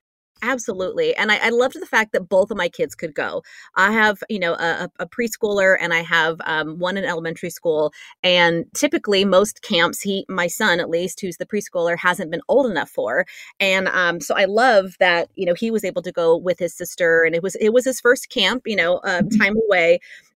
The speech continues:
Speaker 1: Um, so share with us who the camps are for and what age groups or what grade levels, um, you know, that Camp Galileo is best for.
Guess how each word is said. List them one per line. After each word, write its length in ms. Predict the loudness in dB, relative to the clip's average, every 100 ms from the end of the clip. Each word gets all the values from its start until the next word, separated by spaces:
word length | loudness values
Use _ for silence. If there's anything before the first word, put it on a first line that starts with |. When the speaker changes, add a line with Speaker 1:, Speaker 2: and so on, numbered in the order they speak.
| 2
Speaker 1:
Um, 260 | 4 2
so 160 | 4 2
share 240 | 4 0
with 160 | 0 0
us 160 | -2
who 240 | 0 -2 0
the 100 | -2
camps 360 | -2 -4 -2
are 80 | -6
for 320 | -2 2 4
and 100 | 4
what 140 | 2 2
age 260 | 2 2 2
groups 340 | 2 2 2
or 80 | 0
what 220 | 2 0
grade 260 | 2 0 2
levels, 480 | -2 2 2 2 0 -2
um, 360 | -2 -2 -6 -6
you 140 | -4
know, 220 | 0 0
that 220 | 2 0 0 _
Camp 220 | -4 0
Galileo 280 | 0 2 0
is 100 | 0
best 240 | -4 -8
for. 240 | -8 -8